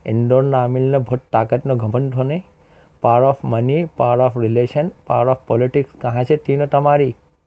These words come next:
કયો કોમ આજે ઓક્સિજનનો ઇંતજામ કરવામાં નાકામ થઈ ગઈ?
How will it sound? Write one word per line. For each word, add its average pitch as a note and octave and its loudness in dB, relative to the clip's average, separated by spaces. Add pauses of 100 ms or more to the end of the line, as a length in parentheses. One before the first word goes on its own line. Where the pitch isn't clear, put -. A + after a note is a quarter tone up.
(1080)
કયો C3+ 4
કોમ C#3+ 0
આજે C#3+ 4
ઓક્સિજનનો C#3 0
ઇંતજામ C#3 0
કરવામાં C#3 0
નાકામ C3+ 0
થઈ A#2 -4
ગઈ? A2 -6